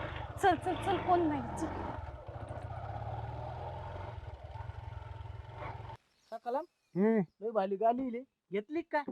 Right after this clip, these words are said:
Speaker 3: मग?
Speaker 2: कधी?
Speaker 3: ते बाबूरावकडून लाख रुपये घेतले ते.
Speaker 2: हा.
Speaker 3: आणि माझ्याकडे असे दोन तीन लग्न जमिलेले लाख, दीड लाख रुपये होते.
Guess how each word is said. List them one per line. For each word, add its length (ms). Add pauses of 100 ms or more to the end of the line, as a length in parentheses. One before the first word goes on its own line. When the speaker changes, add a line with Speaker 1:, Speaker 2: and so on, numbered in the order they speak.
(240)
Speaker 3:
मग? 280 (640)
Speaker 2:
कधी? 300 (720)
Speaker 3:
ते 80
बाबूरावकडून 560
लाख 160
रुपये 260
घेतले 240
ते. 180 (320)
Speaker 2:
हा. 180 (320)
Speaker 3:
आणि 140
माझ्याकडे 340
असे 180
दोन 240
तीन 100
लग्न 260
जमिलेले 600
लाख, 140
दीड 160
लाख 160
रुपये 220
होते. 260